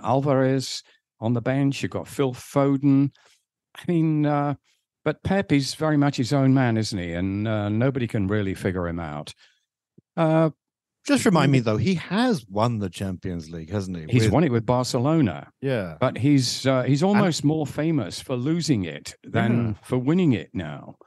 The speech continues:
Speaker 1: Because he's, I mean, there's, there's talk of a curse,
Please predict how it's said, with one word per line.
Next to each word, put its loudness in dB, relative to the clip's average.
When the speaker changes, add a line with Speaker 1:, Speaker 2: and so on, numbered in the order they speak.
Speaker 1:
Because -2
he's, 0
I -2
mean, 0
there's, 0
there's -2
talk -2
of -8
a 0
curse, -4